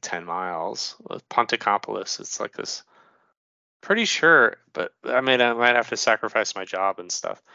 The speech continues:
But, like, yeah, yeah, I, I think I could do that. <laughs> Um, you know what, you know what I'm thinking?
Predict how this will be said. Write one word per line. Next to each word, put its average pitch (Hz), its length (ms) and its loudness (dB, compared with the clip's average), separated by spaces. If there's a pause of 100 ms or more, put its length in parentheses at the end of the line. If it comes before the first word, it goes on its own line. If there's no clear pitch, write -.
(220)
But, - 120 -2
like, 180 200 6 (640)
yeah, 208 260 0
yeah, 170 180 -2
I, 156 160 -2 (120)
I 151 100 -6
think - 280 -12
I 107 40 -4
could - 160 -20
do 92 120 -12
that. 92 200 -10 (1800)
<laughs> - 280 -2 (960)
Um, 135 300 6 (840)
you 190 80 -2
know 277 140 8
what, - 260 4
you 202 120 0
know 226 80 8
what 220 80 8
I'm 196 80 2
thinking? 123 460 -2